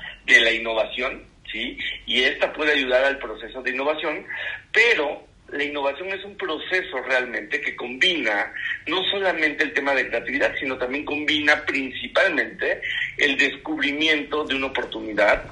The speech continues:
la generación de una idea que ayude con esta proble-, con este problema descubierto, con una oportunidad, y también, finalmente, implementar esa idea para alcanzar resultados y generar impacto,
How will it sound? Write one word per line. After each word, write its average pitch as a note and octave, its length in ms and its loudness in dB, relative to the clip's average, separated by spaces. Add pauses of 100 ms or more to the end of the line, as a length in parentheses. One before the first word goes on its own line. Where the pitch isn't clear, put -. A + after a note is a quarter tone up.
(500)
la C3 200 6
generación A#2+ 680 0
de C#3 100 0
una C3+ 120 -2
idea A#2+ 480 2
que A#2+ 80 -2
ayude A#2 440 -2
con A2 120 -8
esta - 280 -2
proble-, A2+ 360 -2
con B2 180 -4
este B2 160 -2
problema C3 480 0
descubierto, A#2+ 880 0
con - 160 -16
una - 140 -2
oportunidad, - 720 2 (480)
y B3+ 200 4
también, D#3+ 520 4
finalmente, B2+ 760 0
implementar D3+ 720 0
esa D3 200 -2
idea A#2+ 500 2 (300)
para B2 180 6
alcanzar A#2 560 0
resultados C3 720 0
y - 40 -4
generar A2 420 0
impacto, G#2+ 440 -4